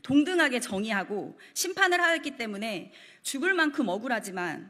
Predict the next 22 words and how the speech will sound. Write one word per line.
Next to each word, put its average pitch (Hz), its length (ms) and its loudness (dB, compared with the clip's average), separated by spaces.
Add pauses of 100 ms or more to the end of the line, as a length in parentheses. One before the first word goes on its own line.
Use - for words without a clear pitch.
소수의 381 420 -4
국민으로서는 226 960 -4
감히 240 340 0
국민을 254 500 -2
위해 220 200 -6
만든 180 560 -4
법에 240 580 -8
대항을 233 380 -2
할 254 180 -4
수조차 214 540 -10
없었던 220 480 -10
것뿐입니다. 208 640 -10 (1500)
아이를 311 340 4
바르게 240 320 -4
키우는 320 380 -2
것은 214 440 -8
바른 233 320 -4
나라를 220 400 -2
만드는 190 400 -4
거라고 165 240 -6
생각을 208 320 -12
합니다. 165 420 -14